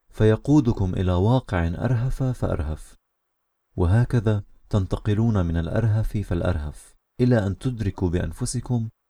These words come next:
أن لا صلابة في البنية المادية بأكملها، لا صلابة في البنية الفكرية بأكملها،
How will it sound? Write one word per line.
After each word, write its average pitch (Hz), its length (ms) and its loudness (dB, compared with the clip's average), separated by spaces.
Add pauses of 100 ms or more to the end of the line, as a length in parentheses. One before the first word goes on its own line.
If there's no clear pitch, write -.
(120)
أن 95 180 0
لا 98 220 4
صلابة 92 460 2
في - 220 -6
البنية 82 440 -2
المادية 78 640 -2
بأكملها، 80 720 -2 (420)
لا 95 220 4
صلابة 92 460 2
في 90 220 -4
البنية 87 420 0
الفكرية 110 640 -2
بأكملها، 80 680 -4